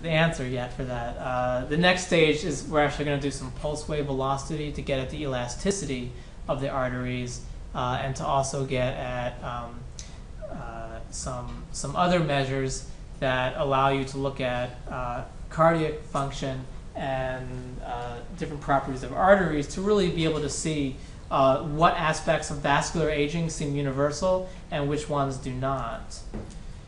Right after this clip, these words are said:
And so this, I actually wanted to put this in here 'cause this just came out a couple weeks ago in, in a Science article.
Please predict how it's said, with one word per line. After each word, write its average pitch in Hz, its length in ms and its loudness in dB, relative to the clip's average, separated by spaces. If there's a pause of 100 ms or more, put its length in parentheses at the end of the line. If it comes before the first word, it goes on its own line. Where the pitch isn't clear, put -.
(160)
And 156 160 2
so 160 460 8
this, 226 400 4
I 208 60 8
actually 208 200 2
wanted 202 240 10
to 180 80 -2
put 208 140 2
this - 160 0
in 196 100 4
here 185 200 4
'cause - 180 -4
this 147 140 -4
just - 240 -2
came 160 200 2
out 160 220 4
a - 20 -8
couple 151 220 -2
weeks 170 240 0
ago 139 260 0
in, 135 100 -4
in 147 160 -6
a 127 40 -4
Science 190 480 4
article. 175 580 4